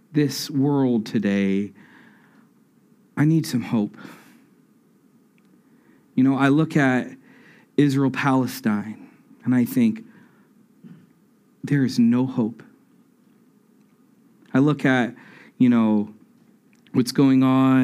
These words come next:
in, in, you know, with, with Russia, and I think there's no hope. Or I think, look what's going on in,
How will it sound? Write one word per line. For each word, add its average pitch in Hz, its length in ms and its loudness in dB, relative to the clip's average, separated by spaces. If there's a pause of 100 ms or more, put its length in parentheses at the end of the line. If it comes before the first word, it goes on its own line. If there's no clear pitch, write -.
in, 120 540 0 (540)
in, 117 480 2
you 135 140 4
know, 110 380 2 (260)
with, 123 260 2
with 123 160 2
Russia, 156 540 2
and 117 240 2
I 110 60 -4
think 110 200 -6
there's 120 180 -4
no 156 280 2
hope. 151 500 0
Or 120 80 0
I 113 80 0
think, 147 300 -2 (340)
look 156 220 4
what's 165 140 0
going 156 280 4
on 151 280 4
in, 135 260 2